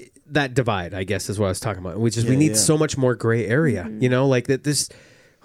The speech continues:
Speaker 1: what is it? It feels like it's a quote. I know it's a quote from something, like, "Come on over to the fucking gray, man."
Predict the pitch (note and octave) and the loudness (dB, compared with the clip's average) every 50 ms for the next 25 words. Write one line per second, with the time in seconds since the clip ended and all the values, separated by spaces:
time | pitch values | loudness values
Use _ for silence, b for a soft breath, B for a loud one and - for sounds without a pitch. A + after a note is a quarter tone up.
0 | - A#2+ C3 F#3 A#3 - - - F3+ D3+ - - - B3 A#3+ B3+ B3 A#3 - G3 | -18 -12 -10 -10 -10 -10 -10 -10 -10 -10 -8 -4 -2 0 0 0 -2 -2 -2 -4
1 | - - F3+ F3+ E3+ - D3+ D3+ F3+ G#3+ G3 - C#3+ - - - F3+ D#3+ C3+ C3 | -2 2 2 2 2 2 2 2 2 2 2 0 -4 -2 0 0 0 2 0 -4
2 | A#2+ - - D3+ C#3+ - A2 G#2+ F#2+ - - - - C4 D4 D4 C#4 C4+ C#4 C#4+ | -4 -4 -4 -4 -4 -4 -6 -6 -6 -6 -6 -4 0 0 2 4 4 4 4 2
3 | A#3+ E3 B2 - _ - - - - G3+ F3 D#3 F#3+ A3+ C4 A3 D3 C#3 C#3 D#3+ | 2 0 -2 -4 _ -6 -4 -2 0 0 2 4 4 4 6 6 4 4 4 2
4 | F#3+ G3 | 0 -2